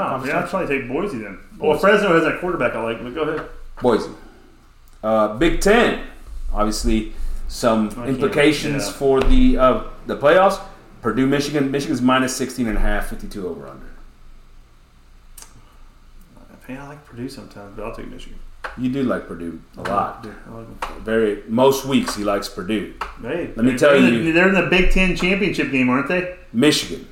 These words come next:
Speaker 1: They're in the Big
Speaker 2: Michigan.
Speaker 1: Ten championship game.
Speaker 2: Michigan.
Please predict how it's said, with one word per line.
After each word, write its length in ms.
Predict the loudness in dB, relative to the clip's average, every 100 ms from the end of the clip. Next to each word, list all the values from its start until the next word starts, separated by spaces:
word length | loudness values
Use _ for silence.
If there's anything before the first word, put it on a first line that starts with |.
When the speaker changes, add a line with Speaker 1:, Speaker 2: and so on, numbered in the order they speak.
| -4
Speaker 1:
They're 120 | 2
in 100 | 4
the 180 | 2 2
Big 340 | 4 4 2 0
Speaker 2:
Michigan. 460 | 2 4 4 2 -4
Speaker 1:
Ten 80 | -6
championship 840 | -2 0 0 -2 0 0 0 -4
game. 360 | -2 -2 -2 -8 -20 -14 0
Speaker 2:
Michigan. 480 | 2 2 -2 -4